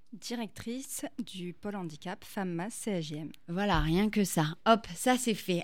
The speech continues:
Speaker 2: Alors, avant qu'on, qu'on, qu'on commence un petit peu cette émission, qu'on parle de tout ça,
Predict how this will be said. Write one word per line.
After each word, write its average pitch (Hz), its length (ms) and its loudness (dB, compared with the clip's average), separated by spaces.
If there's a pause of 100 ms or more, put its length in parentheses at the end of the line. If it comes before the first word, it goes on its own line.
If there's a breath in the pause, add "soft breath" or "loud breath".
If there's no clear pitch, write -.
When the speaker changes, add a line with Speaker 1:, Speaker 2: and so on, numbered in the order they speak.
Speaker 2:
Alors, 202 360 8
avant 311 320 12
qu'on, 190 280 4
qu'on, 170 380 4
qu'on 180 180 2
commence 185 340 2
un 160 100 0
petit - 140 -6
peu 196 120 -4
cette 151 220 -6
émission, 165 360 -2
qu'on 160 120 0
parle 151 200 -4
de 160 100 0
tout - 100 -6
ça, 285 140 -2